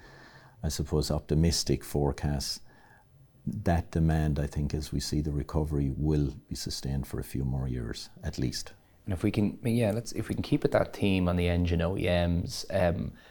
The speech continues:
Speaker 2: you know, I'd say they're catching a lot of heat at the moment around, you know, they're, they're,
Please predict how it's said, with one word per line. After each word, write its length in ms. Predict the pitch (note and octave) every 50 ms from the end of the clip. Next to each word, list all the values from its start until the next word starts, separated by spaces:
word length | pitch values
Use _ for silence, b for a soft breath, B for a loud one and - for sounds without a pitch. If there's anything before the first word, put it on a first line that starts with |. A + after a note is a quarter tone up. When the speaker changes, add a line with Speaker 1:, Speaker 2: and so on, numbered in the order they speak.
| b b b b
Speaker 2:
you 100 | - G2
know, 260 | F2+ F2 E2+ C#2+ - - - - - _ _ _ _
I'd 80 | - -
say 80 | -
they're 140 | A2+ F2+ F2
catching 400 | - - - - A#2+ - - A2
a 40 | G2+
lot 120 | F#2 E2
of 60 | E2
heat 180 | F#2+ G2+ F#2 E2+
at 80 | F2+ -
the 80 | -
moment 340 | E2+ D#2 D#2+ D#2 D2+ - - - - - -
around, 640 | - F#2+ F2+ F2 F2 F2 F2 F2 E2 D#2+ E2 - - -
you 100 | - F2
know, 180 | D#2+ E2 E2 -
they're, 160 | - - - - -
they're, 120 | - C2+